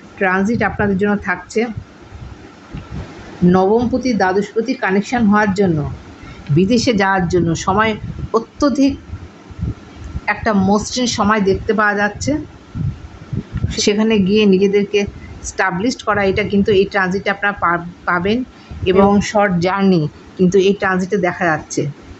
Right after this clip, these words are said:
উচ্চ শিক্ষাযোগ থাকছে এই ট্রানজিটে। মোট কথা, কম্পিটিটিভ লেভেল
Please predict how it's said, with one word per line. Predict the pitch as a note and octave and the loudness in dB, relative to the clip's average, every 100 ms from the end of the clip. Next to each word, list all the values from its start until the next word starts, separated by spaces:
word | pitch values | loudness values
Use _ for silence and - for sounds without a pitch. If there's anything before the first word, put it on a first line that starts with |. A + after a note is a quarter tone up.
| - - - - - - | -20 -20 -20 -20 -20 -2
উচ্চ | G#3 - A#3 | -2 2 2
শিক্ষাযোগ | - G#3+ - A3+ A3 A3+ - - - - - | 2 -2 0 2 2 0 -4 -14 -14 -16 -14
থাকছে | - F3 - A3 | -6 -4 -4 0
এই | A3 G3 | 0 2
ট্রানজিটে। | G3 F#3 F#3 F#3 A#3 B3 - - - - - - - - - - - - - - | 0 2 2 2 -2 -2 -10 -16 -8 -6 -6 -6 -8 -10 -16 -10 -10 -8 -10 0
মোট | F3 G#3+ A3+ | 2 2 2
কথা, | B3 C4+ | -2 0
কম্পিটিটিভ | A3 G3+ G3+ G#3+ A#3+ G#3+ F#3 | 0 0 0 0 0 2 4
লেভেল | F#3 G3 G3+ D3 | 4 6 4 2